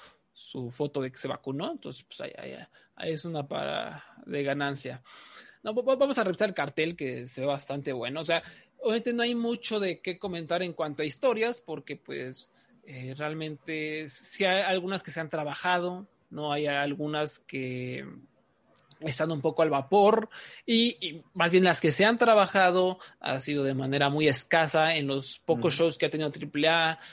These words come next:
Speaker 1: eh, sobre todo en, en Verano de Escándalo y todo eso, ¿no? Pero bueno, vamos a, vamos a comenzar con el equipo triple A, Pagano,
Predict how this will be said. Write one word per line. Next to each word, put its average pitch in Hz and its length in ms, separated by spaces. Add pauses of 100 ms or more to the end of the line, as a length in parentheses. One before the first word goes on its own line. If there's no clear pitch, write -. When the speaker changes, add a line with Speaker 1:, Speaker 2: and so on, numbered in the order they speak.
(160)
Speaker 1:
eh, 131 300
sobre 127 240
todo 139 340
en, 127 220
en 123 320
Verano 143 240
de 131 80
Escándalo 151 600
y 127 60
todo 123 280
eso, - 220
¿no? 180 240 (300)
Pero - 160
bueno, 135 220
vamos 170 180
a, 175 160
vamos 202 180
a 190 60
comenzar 160 460
con 185 400 (480)
el 185 280
equipo 226 440
triple 196 400
A, 175 180
Pagano, 190 560